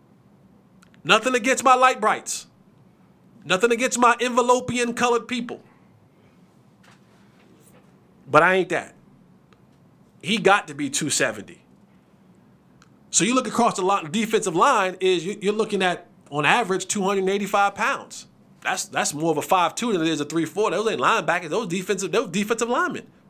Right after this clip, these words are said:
And of course, they got the great, my, my, my former M C M,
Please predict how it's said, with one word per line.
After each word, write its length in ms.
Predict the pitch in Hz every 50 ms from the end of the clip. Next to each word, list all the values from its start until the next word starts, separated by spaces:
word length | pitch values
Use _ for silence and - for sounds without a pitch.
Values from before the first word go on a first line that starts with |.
| _ _ _ _ _ _ _ _ _ _ _ _ _ _ -
And 120 | 202 254
of 120 | 254 233
course, 400 | 247 - 220 226 247 233 - - - - - - - _ _ _ _ _ _ _ _ _ _ _ _ _ _ -
they 140 | 156 185
got 220 | 196 208 202 190 -
the 60 | 170
great, 420 | 156 247 220 214 226 233 233 - _ _ _ _ _ _ _ _ _ _ _ _ _ _ _ _ _ _ _ _
my, 260 | - 143 165 165 160 139
my, 260 | 156 165 160 160 151
my 180 | 143 156 165 160
former 460 | - - - 220 226 220 214 208 208 208
M 160 | 208 214 214
C 280 | 208 - 214 208 196 196
M, 260 | 208 226 233 -